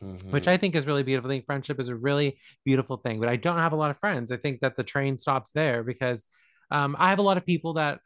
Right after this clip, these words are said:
Speaker 1: um, I have a good time with. You know, I have, obviously I have a lot of relatives. I think that's mostly what I hang out with. And, um, a lot of, like, friends through relatives, and a lot of relatives of relatives that are, you know,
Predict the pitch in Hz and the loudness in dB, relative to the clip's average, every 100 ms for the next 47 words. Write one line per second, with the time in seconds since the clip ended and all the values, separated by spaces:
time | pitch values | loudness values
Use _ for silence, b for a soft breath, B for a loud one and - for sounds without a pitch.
0 | - 135 135 127 123 - 127 123 120 123 | -6 -2 -2 -2 -4 -6 -4 -4 -2 -4
1 | - 139 151 156 156 156 156 151 139 131 | 0 0 0 -2 0 0 -2 -4 -2 -2
2 | 127 131 135 123 135 139 131 131 117 120 | -2 -2 -2 -2 -2 -2 -2 -4 -4 -4
3 | 113 104 117 113 117 107 113 120 - 117 | -4 -2 -2 -2 -6 -8 -6 -6 -4 -4
4 | 107 117 104 104 104 101 107 107 110 - | -4 -6 -6 -8 -8 -6 -6 -4 -6 -8
5 | b b b b _ 131 131 127 120 127 | b b b b _ -6 -4 -4 -4 -2
6 | 123 123 - _ _ 131 143 151 160 139 | -2 -6 -12 _ _ -6 0 2 2 0
7 | - 143 147 - - - 160 160 160 143 | -6 -4 -4 -6 -8 -4 -2 -2 -4 -4
8 | 196 190 151 127 120 104 120 113 110 123 | -4 -2 0 0 -2 -4 -6 -6 -8 -6
9 | 123 127 127 120 _ _ 131 135 131 135 | -4 -2 -4 -6 _ _ -4 -4 -4 -6
10 | 120 117 123 123 113 123 120 110 120 120 | -6 -4 -2 -2 -4 -6 -6 -6 -4 -4
11 | 117 - 127 120 120 | -6 -8 -6 -6 -8